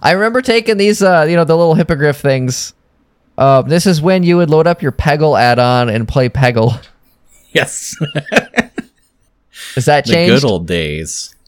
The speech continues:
Speaker 2: Um, yeah, they removed Peggle.
Speaker 1: Hmm.
Speaker 2: I, <laughs> I don't know why.
Speaker 1: What the fuck?
Speaker 2: Um,
Speaker 1: Probably gotta
Speaker 2: so
Speaker 1: buy
Speaker 2: I
Speaker 1: it
Speaker 2: want
Speaker 1: now.
Speaker 2: to show you how, how bad, uh,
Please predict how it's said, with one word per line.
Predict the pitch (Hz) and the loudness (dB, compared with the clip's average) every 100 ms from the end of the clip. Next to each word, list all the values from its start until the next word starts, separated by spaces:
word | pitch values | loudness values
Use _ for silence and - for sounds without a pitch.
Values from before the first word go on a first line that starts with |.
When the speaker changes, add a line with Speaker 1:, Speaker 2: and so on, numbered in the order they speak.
| _ _ _ _ _ | _ _ _ _ _
Speaker 2:
Um, | 117 117 117 | -2 0 0
yeah, | 107 117 113 | 0 0 2
they | 104 | 0
removed | 113 117 123 120 - | 0 0 0 -2 -4
Peggle. | - 117 110 85 - _ _ _ - - _ _ _ | 0 0 0 -4 -6 _ _ _ -20 -20 _ _ _
Speaker 1:
Hmm. | 440 427 349 403 453 - _ _ _ _ _ _ _ _ | -10 -8 -8 -8 -8 -10 _ _ _ _ _ _ _ _
Speaker 2:
I, | 147 143 127 165 - - - - - - - | 2 2 4 2 0 -6 -14 -20 -20 -20 -6
<laughs> | 151 - - - | -6 -6 -20 -6
I | 156 147 | -4 -2
don't | - 151 | -6 -4
know | 156 151 | -2 -2
why. | 120 143 139 - | -2 -2 -2 -2
Speaker 1:
What | 427 | 0
the | 508 - 539 | 0 0 0
fuck? | 466 101 - - - - _ _ _ _ - - _ _ _ _ _ _ _ _ - _ | 2 -2 -8 -12 -14 -18 _ _ _ _ -20 -20 _ _ _ _ _ _ _ _ -20 _
Speaker 2:
Um, | 107 107 107 107 107 | -4 -2 0 0 0
Speaker 1:
Probably | 135 151 | 2 2
gotta | 131 | 0
Speaker 2:
so | 110 | 0
Speaker 1:
buy | - 113 | 2 2
Speaker 2:
I | |
Speaker 1:
it | 120 | 2
Speaker 2:
want | 107 | 2
Speaker 1:
now. | 110 104 | 0 2
Speaker 2:
to | 110 | 2
show | 110 | 0
you | 104 101 | 0 -2
how, | 104 92 - _ _ - _ _ _ - | -2 -4 -8 _ _ -20 _ _ _ -6
how | 110 | -2
bad, | 95 95 95 98 92 85 | -2 0 2 2 0 -4
uh, | 92 90 85 82 80 | -2 0 0 -2 -6